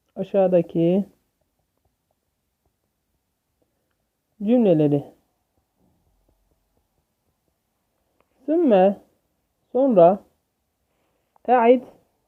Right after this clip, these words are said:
tekrarla. Kitabetün,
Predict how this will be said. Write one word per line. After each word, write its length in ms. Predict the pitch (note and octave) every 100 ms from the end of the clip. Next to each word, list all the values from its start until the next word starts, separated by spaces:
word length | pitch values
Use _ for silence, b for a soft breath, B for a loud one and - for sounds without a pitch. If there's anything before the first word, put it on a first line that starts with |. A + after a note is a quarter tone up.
| _ _ _ _ _ _
tekrarla. 840 | G3 G3 - F#3 F#3 G3 A#3 - _ _ _ _ _ _ _ _ _ _ _ _ _ _ _ _ _ _ _ _ _ _ _
Kitabetün, 880 | - A3+ G#3+ F3+ - B3+ C#4+ C4